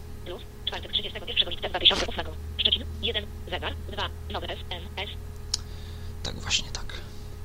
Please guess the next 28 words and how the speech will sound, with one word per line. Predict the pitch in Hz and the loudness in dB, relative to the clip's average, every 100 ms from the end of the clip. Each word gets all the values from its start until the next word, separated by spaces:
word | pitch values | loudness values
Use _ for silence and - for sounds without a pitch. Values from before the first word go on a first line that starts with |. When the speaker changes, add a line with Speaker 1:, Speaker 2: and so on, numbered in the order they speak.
| - - | 2 12
Speaker 2:
Tox | 151 - - - - - - - | 12 12 12 12 12 12 12 6
jest | 101 113 - | 8 10 8
programem | - - 85 98 98 92 92 87 - | 4 2 4 6 6 6 6 4 10
bardzo, | 113 117 120 - 110 - | 12 12 12 6 6 6
ale | 90 87 | 4 2
to | 90 | 2
bardzo | 104 113 98 | 4 6 4
funkcjonalnym. | - 95 - 98 90 82 85 120 - | 0 2 4 4 4 4 2 0 6
Bardzo | 117 117 101 | 10 10 10
poszedł | 98 107 92 85 | 6 8 8 6
do | 85 | 2
przodu | - 98 90 - | 4 4 2 -2
od | - | -4
wersji, | - 90 - - - | 0 4 4 4 0
od | - - - | -4 -8 -2
której | 95 92 | 2 4
ja | 95 | 4
go | 92 | 4
pamiętam. | 92 90 | 2 0
To | 87 | 0
była | 90 90 | 0 4
wersja | 101 - | 6 8
jakaś | 95 95 - | 6 2 2
dwa. | 92 104 90 78 - - - - - - - | 6 8 8 6 -4 -8 -8 -8 -10 -8 0
Teraz | 101 95 - | 6 10 10
nie, | 95 92 | 8 6
nie | 92 92 | 6 4
pomnę | 101 95 92 | 4 4 4